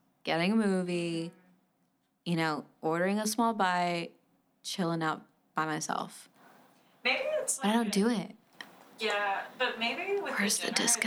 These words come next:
Speaker 1: disconnect?
Speaker 2: more intimate time with yourself.
Speaker 1: A dinner?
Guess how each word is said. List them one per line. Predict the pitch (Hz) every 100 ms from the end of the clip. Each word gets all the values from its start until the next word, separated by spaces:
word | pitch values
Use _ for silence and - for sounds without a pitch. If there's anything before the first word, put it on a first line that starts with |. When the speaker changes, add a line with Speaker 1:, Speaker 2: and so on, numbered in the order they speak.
| 208
Speaker 1:
disconnect? | 202 208 - - -
Speaker 2:
more | 196 190 - -
intimate | 180 - 175 170 - - - -
time | - - -
with | - -
yourself. | - - - - - - - - - - - - _ _ _ _ _
Speaker 1:
A | 196
dinner? | 185 175 175 202 220